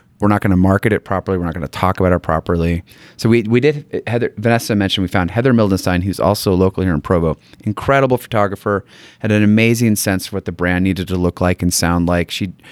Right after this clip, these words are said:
built, you know, started our Instagram and, you know, just ran it on her own without any input from anybody. It was just perfect and amazing. Um, so Heather was really helpful. But having someone there full time every day in the office to make sure we weren't just, you know, running off the,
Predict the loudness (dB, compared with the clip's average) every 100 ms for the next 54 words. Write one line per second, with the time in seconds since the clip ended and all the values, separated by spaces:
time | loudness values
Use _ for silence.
0 | -20 _ -4 -4 0 0 0 0 2 2
1 | 0 -2 -4 0 2 2 0 0 0 0
2 | -2 -4 -2 -2 -4 -2 0 2 2 0
3 | 0 0 2 0 0 0 0 0 0 -4
4 | -4 -6 -2 -2 0 0 0 -2 -4 -6
5 | -6 -4 -2 -2 -4 -6 -4 -2 -2 -2
6 | -4 -6 _ -20 -20 -20 -20 -20 -20 _
7 | _ 0 2 2 0 -4 _ -2 0 2
8 | 2 0 0 2 2 2 0 -2 -4 -4
9 | -4 -12 _ -20 _ -2 0 2 0 0
10 | 2 2 4 4 2 0 -2 -2 -2 0
11 | 2 2 2 2 2 2 0 0 -4 -2
12 | 0 0 0 0 2 2 2 0 -2 -6
13 | -2 -2 0 2 2 2 0 -2 -2 0
14 | -2